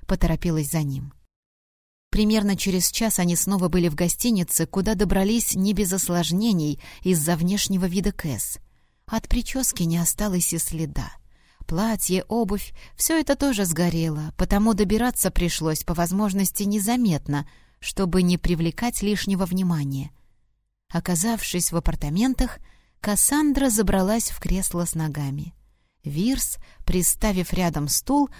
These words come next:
аккуратно взял ее ладонь в свою.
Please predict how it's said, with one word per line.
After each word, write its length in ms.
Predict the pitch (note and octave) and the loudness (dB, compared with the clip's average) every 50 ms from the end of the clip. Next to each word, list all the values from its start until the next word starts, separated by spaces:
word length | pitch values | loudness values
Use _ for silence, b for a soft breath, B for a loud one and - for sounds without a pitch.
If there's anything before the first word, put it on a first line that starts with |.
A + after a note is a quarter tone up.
| B B B | B B B
аккуратно 680 | B F#3 F#3 - - G3 G3+ B3+ C#4+ - - B3+ C4+ C4 | B -2 -2 0 0 0 0 0 0 0 0 2 2 2
взял 280 | A3+ D#3+ D3+ G3+ A3 A3 | 2 0 0 0 0 0
ее 300 | F3+ F#3+ G3+ F3 F#3+ F#3 | 0 0 0 2 2 2
ладонь 420 | F3+ F3 D#3+ C3+ D#3+ F3 F#3 F#3 | 2 2 0 0 0 0 0 -2
в 80 | - - | -2 -2
свою. 560 | - - D3+ E3+ E3+ D#3+ D3 C#3 C3+ C3+ | -2 0 0 -2 -2 -2 -4 -8 -10 -12